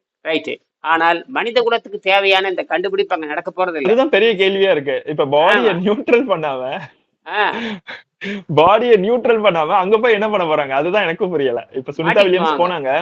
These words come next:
Speaker 1: ஓ,
Speaker 2: இப்ப
Speaker 1: ஆ.
Speaker 2: பத்து மாத காலங்க அந்த யாருமே பார்க்காம நியூட்ரலா இல்லாம பாடி ரொம்ப இம்பேலன்ஸ் ஆயிடும் இல்லையா?
Speaker 1: ஆமா, கெட்டு போச்சு,
Speaker 2: இப்போ
Speaker 1: உடம்பு
Speaker 2: அவங்க
Speaker 1: கெட்டு
Speaker 2: இங்க
Speaker 1: போச்சு.
Speaker 2: வரும்போது பாத்தீங்கன்னா, இப்ப இதே வந்து,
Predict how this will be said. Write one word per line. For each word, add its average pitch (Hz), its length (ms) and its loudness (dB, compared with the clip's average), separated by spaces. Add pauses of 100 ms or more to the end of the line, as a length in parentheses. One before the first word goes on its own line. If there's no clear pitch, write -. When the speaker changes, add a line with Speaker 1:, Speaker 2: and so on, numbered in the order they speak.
(400)
Speaker 1:
ஓ, 160 120 -20
Speaker 2:
இப்ப 151 120 -4
Speaker 1:
ஆ. - 40 -6
Speaker 2:
பத்து 156 220 2
மாத 190 240 2
காலங்க 196 460 2 (360)
அந்த 160 260 0 (520)
யாருமே 202 420 2
பார்க்காம 208 460 -2 (140)
நியூட்ரலா 202 560 0
இல்லாம 185 320 -2 (420)
பாடி 196 260 4
ரொம்ப 196 220 0
இம்பேலன்ஸ் 175 440 -2
ஆயிடும் 113 220 -4
இல்லையா? 110 280 -2 (360)
Speaker 1:
ஆமா, 214 260 -8 (180)
கெட்டு 220 280 -8
போச்சு, - 160 4
Speaker 2:
இப்போ - 100 4
Speaker 1:
உடம்பு 147 140 6
Speaker 2:
அவங்க 147 180 0
Speaker 1:
கெட்டு 147 60 0
Speaker 2:
இங்க 143 100 -2
Speaker 1:
போச்சு. 147 80 2
Speaker 2:
வரும்போது 208 320 0
பாத்தீங்கன்னா, 170 480 -2 (1600)
இப்ப 160 280 2
இதே 185 320 4
வந்து, 196 340 0